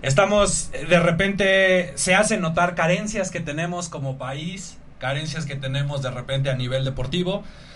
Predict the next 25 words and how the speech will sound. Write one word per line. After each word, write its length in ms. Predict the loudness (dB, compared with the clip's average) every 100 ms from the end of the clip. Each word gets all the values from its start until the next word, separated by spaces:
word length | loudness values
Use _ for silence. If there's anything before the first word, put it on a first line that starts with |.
| -20 -20 -20 -20 -4
Pero 200 | 2 4
creo 120 | 4 0
que 100 | 2
no 120 | 2
se 140 | 4
vale, 360 | 4 2 0 -6 -10 -10
de 120 | -2 0
repente, 600 | 0 0 -2 -2 -4 -4 -10 -16 -4
y 160 | -2 0
es 220 | -2 -4
la, 260 | -2 -2 0
la 120 | -2
intención 500 | -2 0 0 2 0
del 140 | -2
programa, 580 | -4 -6 -4 -2 -2 -4 -8 -14 -16 -18 -20 -12
que 100 | -2
entre 240 | 2 2 2
nosotros 420 | 2 0 0 -2
nos 220 | 0 -2
destrocemos 680 | -4 -8 -8 -4 -2 -2 -4
y 60 |
nos 160 | -6 -8
tiremos 440 | -6 -2 0 -2
con 140 | -4 -10
todo 180 | -14